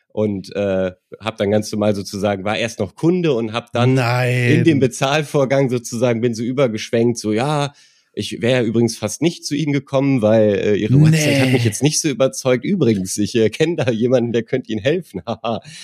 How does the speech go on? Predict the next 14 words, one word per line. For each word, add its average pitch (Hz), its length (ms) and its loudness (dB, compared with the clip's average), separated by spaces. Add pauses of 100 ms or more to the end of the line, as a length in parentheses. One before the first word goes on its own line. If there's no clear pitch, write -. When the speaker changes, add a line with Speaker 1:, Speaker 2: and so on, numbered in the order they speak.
(320)
Speaker 1:
Also 120 200 0
so 151 120 2
ein 202 80 2
bisschen 135 320 0
hab 110 120 -4
ich 113 100 -14
das 110 140 -8
eingefädelt. 113 640 2
Speaker 2:
Krass. - 520 -6 (240)
Speaker 1:
Und, 135 300 0
und 131 200 -8
per-, 147 140 0
persönliche 160 840 0
Kommunikation 147 1040 0